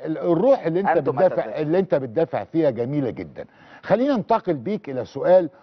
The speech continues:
Speaker 1: وهو رؤية مصر عشرين تلاتين. يدخل الدكتور حسام بدراوي، وهو الذي سيتقدم كمستشار للحوار الوطني برؤية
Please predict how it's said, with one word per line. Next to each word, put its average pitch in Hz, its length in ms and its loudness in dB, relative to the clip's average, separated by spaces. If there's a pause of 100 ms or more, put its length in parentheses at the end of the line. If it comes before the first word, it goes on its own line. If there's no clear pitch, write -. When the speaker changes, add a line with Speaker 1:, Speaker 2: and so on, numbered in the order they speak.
(140)
Speaker 1:
وهو 175 280 2
رؤية 214 440 2
مصر 175 360 -2
عشرين 165 540 0
تلاتين. 151 540 -2 (260)
يدخل 190 300 2
الدكتور 156 400 -4
حسام 165 380 0
بدراوي، 226 520 4
وهو 214 440 4 (340)
الذي 196 280 4
سيتقدم 175 840 2 (120)
كمستشار 165 640 0
للحوار 180 420 2
الوطني 214 520 2 (280)
برؤية 202 460 6